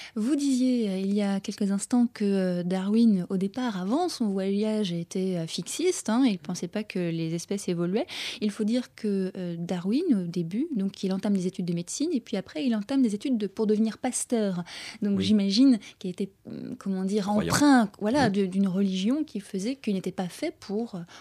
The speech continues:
Speaker 1: ensuite avoir un autre mode de pensée, et penser notamment à
Speaker 2: Oui,
Speaker 1: l'évolution
Speaker 2: oui,
Speaker 1: des
Speaker 2: oui, oui, au
Speaker 1: espèces.
Speaker 2: début, il, bon, il a eu un prof,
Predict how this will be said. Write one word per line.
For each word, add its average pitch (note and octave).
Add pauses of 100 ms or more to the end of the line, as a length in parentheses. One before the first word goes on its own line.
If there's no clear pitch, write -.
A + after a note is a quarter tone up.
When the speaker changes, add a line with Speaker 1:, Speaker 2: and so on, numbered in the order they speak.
Speaker 1:
ensuite -
avoir G3
un E3
autre G3+
mode G3
de F3+
pensée, G#3
et E3+
penser E3+
notamment F3+
à F#3+
Speaker 2:
Oui, E3+
Speaker 1:
l'évolution C#3
Speaker 2:
oui, -
Speaker 1:
des A2+
Speaker 2:
oui, E3
oui, G#3+
au F#3+
Speaker 1:
espèces. A#2
Speaker 2:
début, A2+ (220)
il, F#2+ (300)
bon, G#2+
il B2+
a D#3
eu F#3+
un E3
prof, -